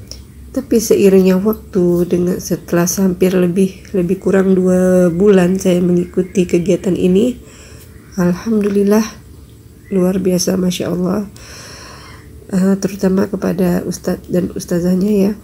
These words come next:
itu saya menilai itu betul-betul detail ya. Tidak sekedar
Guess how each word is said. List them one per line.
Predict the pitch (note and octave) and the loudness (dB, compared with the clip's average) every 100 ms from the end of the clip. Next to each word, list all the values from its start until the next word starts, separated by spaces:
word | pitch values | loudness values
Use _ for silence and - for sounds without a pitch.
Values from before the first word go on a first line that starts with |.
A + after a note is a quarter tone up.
| - - - - - - | -18 -20 -20 -20 -20 -8
itu | G3 F#3+ G3+ G#3 G#3+ | -8 -4 -2 0 0
saya | G3+ - G#3 G3 | -4 -6 0 0
menilai | G3 G3+ G3+ G#3 G3 G3+ | 2 2 2 2 2 0
itu | G3 G3 - A3+ A3+ A3+ | 0 -4 -2 -2 0 -2
betul-betul | G#3+ - F#3+ G3+ - G#3 | -6 -6 -4 -2 0 0
detail | G3 - G#3 G3 E3 D#3+ D3 - F#3+ | 0 0 0 2 0 -4 -10 -8 -4
ya. | G3 G3 - - - - - - - - | -2 -4 -12 -20 -20 -20 -20 -20 -20 -6
Tidak | G3+ G#3+ | 2 2
sekedar | - G#3 - F#3+ G#3+ A3+ | 2 -2 -2 2 4 4